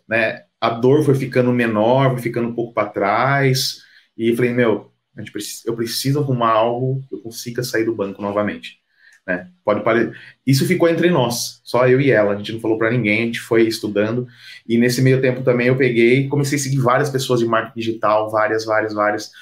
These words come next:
compramos um cursinho, um outro, e vou falar, Érico, assim, é, não, não, não é porque você tá na minha frente, assim,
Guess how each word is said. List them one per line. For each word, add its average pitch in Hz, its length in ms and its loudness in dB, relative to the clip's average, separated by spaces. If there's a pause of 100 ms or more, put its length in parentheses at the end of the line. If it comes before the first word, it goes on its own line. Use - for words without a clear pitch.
(140)
compramos 135 380 4
um - 20 2
cursinho, 120 460 -2
um 117 140 0
outro, 110 420 -2 (520)
e 131 60 -4
vou 127 120 2
falar, 139 300 2
Érico, 117 140 0
assim, 120 440 -2 (340)
é, 95 440 -6 (400)
não, 156 520 0
não, 107 200 -6 (280)
não 139 80 0
é 151 40 0
porque 151 220 -6
você 143 220 -2
tá 139 80 0
na 139 80 4
minha 135 160 2
frente, 117 260 -2
assim, 107 320 -8